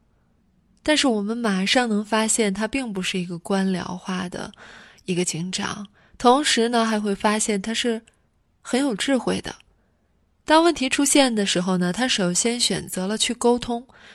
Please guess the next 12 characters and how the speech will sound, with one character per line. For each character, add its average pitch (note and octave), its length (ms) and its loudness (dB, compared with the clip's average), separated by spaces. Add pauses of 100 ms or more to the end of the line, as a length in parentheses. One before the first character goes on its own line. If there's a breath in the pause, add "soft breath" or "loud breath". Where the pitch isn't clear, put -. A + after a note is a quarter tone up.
他 C#4+ 140 2
没 C#4 100 2
有 C#4 160 4
暴 A#3+ 300 2
怒， A3+ 320 -6
而 F#3+ 120 -4
是 F#3+ 160 -4
选 F3 220 0
择 F3 140 -8
了 F#3 120 -4
沟 F#3 220 -4
通。 F#3+ 320 -4